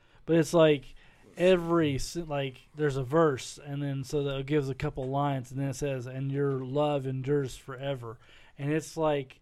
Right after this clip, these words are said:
I wanna say it's l-, at least a dozen, if not more, um, verses,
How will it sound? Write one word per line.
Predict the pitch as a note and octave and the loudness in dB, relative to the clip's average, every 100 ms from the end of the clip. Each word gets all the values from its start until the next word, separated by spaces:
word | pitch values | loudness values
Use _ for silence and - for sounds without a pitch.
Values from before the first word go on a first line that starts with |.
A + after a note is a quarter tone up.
| - | -16
I | C3+ | -10
wanna | C#3+ F#3 D#3+ | -6 -2 -2
say | - D3+ | -2 -2
it's | C#3+ C3 - | -4 -6 -12
l-, | C#3 | -14
at | C3 B2 B2+ | -14 -14 -4
least | E3 E3 C3+ - - - _ _ _ _ _ _ C#3+ | -2 -2 -4 -8 -12 -20 _ _ _ _ _ _ -14
a | |
dozen, | B2 D3+ C#3+ C#3 B2+ C#3 | -8 -2 -2 -2 -4 -6
if | B2 | -6
not | C#3 C3 C3 | -8 -8 -8
more, | C3+ D3 D3+ C3+ A#2 A2 - - _ _ - | -4 0 0 -2 -6 -12 -20 -20 _ _ -12
um, | C#3 C3 B2+ A#2+ A#2+ C3 | -8 -8 -8 -10 -12 -4
verses, | C#3 D#3 D3+ - A#2+ A#2 - | 0 2 0 -8 -12 -14 -18